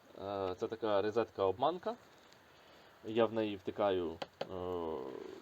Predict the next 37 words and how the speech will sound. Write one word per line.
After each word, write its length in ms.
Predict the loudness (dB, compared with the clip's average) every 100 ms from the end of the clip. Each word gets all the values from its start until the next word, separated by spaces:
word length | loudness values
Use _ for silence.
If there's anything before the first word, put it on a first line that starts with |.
| -6
штекер, 340 | -4 -2 -4
коли 240 | -2 -2 0
я 100 | 0
не 120 | -2
працюю, 520 | -2 -4 -4 -4 -4 0
коли 160 | 0 2
генератор 380 | 4 4 4
мені 160 | -4 -6
не 120 | -6
потрібен. 440 | -4 -6 -4 -4 -6 -14 -20 -20 -20 -20 -10
Сама 340 | 2 6 6 4
розетка, 500 | 2 2 4 2 2
яка 200 | 0 0
ні 120 | -4 -6
до 100 | -4
чого 220 | -4 -4
не 80 | -6
під'єднана, 540 | -6 -6 -4 -6 -6
слугує, 380 | -4 0 2 2
слу-, 380 | -2 -14 -12 -8
слугує 280 | 0 0
таким 240 | 0 -4 -4
самим 300 | -2 -2 -6 -14 -20 -20 -10
запобіжником 680 | -6 -6 -4 -4 -4 -8 -8
від, 260 | -10 -10 -8
е, 280 | -6 -6 -6 -8 -10 -10 -2
дурня 340 | -2 -2 -8 -6
або 220 | -2 -2
від, 240 | -2 -6 -6
е, 40 | -6 -4 -6 -8 -12 -16 -20 -20 -20 -20 -20 -20 -20 -20 -18
ситуацій, 380 | 4 6 6 4
в 20 |
яких 200 | -10 -6
просто 280 | -2 -2 -4
можеш 220 | -6 -8
щось 180 | -8 -10
забути. 240 | -10 -12